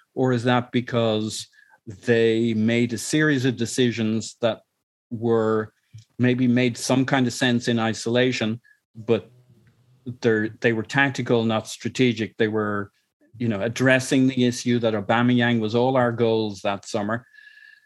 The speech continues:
had scored them all the previous season, and we had to sign him up,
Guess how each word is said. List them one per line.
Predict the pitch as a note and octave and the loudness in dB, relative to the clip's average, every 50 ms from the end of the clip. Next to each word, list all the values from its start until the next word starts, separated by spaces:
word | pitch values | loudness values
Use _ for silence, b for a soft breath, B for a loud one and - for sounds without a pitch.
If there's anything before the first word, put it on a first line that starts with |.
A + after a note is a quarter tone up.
| b b - | b b 0
had | A#2+ A2+ | 0 0
scored | - - - - C3+ C3+ C#3 C3 | 0 -4 -2 0 2 2 2 4
them | B2 B2 A#2+ | 4 4 4
all | A2+ A2 A2 A2 | 4 2 2 0
the | A2 | -2
previous | F#2 - C3 A#2 A2 G#2+ A2+ G#2 - - | -2 0 0 0 0 0 -4 -4 -4 -4
season, | - A2 G#2+ G#2+ G#2 A#2+ A#2 | -4 -4 -4 -2 -2 -2 -2
and | - A#2 A2+ A2+ | -2 -2 -2 -2
we | A2 G#2+ | -2 -2
had | G#2+ G#2+ A#2+ A#2+ - | 0 0 -2 -2 0
to | - A#2+ | -4 -6
sign | - - B2+ A#2 A2+ A2+ A2 | -4 -2 -2 -2 0 0 0
him | A2 A2 A2 A2 | -2 -2 0 0
up, | G#2+ A2 - - | 0 -2 -4 -8